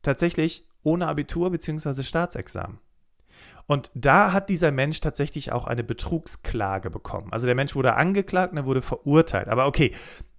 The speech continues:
ich meine, wenn du jetzt hier zuhörst, ich glaube nicht, dass du das so krass auf die Spitze treiben wirst, aber bei ihm war es eben so,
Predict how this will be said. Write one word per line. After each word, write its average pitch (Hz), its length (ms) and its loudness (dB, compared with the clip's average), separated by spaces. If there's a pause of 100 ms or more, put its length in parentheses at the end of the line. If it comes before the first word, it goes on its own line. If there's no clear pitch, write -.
(140)
ich - 100 -4
meine, 139 260 0 (600)
wenn 139 460 2
du 147 40 8
jetzt 139 180 6
hier 139 140 4
zuhörst, 175 440 6
ich - 100 -10
glaube 147 240 4
nicht, 151 180 -4
dass 143 80 -2
du - 80 -6
das 135 200 -2
so 143 120 2
krass 143 300 2
auf - 80 -8
die 113 80 -8
Spitze 180 320 0
treiben 139 400 2
wirst, 135 220 0
aber 127 180 2
bei 120 140 2
ihm 165 240 2
war 147 100 6
es - 80 -4
eben 135 240 -2
so, 127 260 2